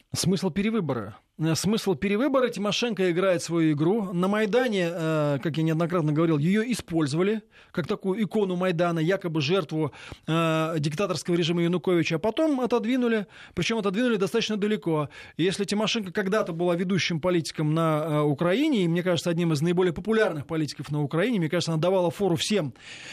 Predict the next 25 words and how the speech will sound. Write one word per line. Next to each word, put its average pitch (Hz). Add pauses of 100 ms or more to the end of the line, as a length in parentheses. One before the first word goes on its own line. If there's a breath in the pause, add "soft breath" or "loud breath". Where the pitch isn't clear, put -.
(140 loud breath)
украинским 185
мужикам 208
там 240
в -
политике, 180
то, 214
э, 190
эти 220
мужики, 214
между 196
прочим, 156
да, 196
э, 165
серьезно 214
ее 170
испугавшись, 190
да, 214
после 185
Майдана, 196
использовав, 233
задвинули 202
ее 185
как 165
можно 208
дальше. 139